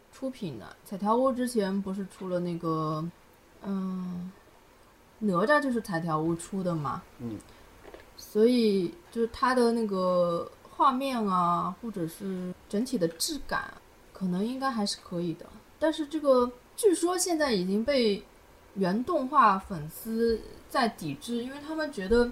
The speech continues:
Speaker 1: 改编有点偏离了它原先，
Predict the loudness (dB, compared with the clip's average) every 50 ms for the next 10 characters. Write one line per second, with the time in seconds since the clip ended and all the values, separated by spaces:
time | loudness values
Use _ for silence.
0 | -4 -6 -2 0 2 2 2 0 -2 -2 0 2 2 2 2 2 2 -2 0 -2
1 | -2 -4 -6 -10 -14 -20 -20 -20 -20 -20 -20 -20 -20 -16 -12 -6 -4 -2 0 0
2 | 0 2 2 2 2 2 2 2 0 -2 -4 -4 -2 0 0 0 0 -2 -4 -6
3 | -12 -20 -20 -20 -14 -6 -2 0 2 2 2 0 -2 -4 -6 -8